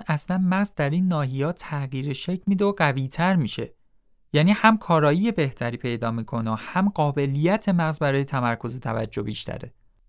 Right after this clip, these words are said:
با این تمرین‌ها می‌تونید ذهنتون رو کنترل کنید و به هر چیزی که می‌خواین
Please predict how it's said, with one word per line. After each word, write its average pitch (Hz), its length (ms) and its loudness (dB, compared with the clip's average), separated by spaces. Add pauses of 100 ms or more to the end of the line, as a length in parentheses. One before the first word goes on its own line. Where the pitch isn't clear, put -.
(100)
با 151 120 4
این 202 140 6
تمرین‌ها 156 680 2
می‌تونید 190 460 2
ذهنتون 180 720 0
رو 185 60 0
کنترل 131 500 0
کنید 123 360 -4
و 117 60 -4
به 127 100 -2
هر 180 240 -2
چیزی 196 300 -4
که 190 140 -4
می‌خواین 165 720 0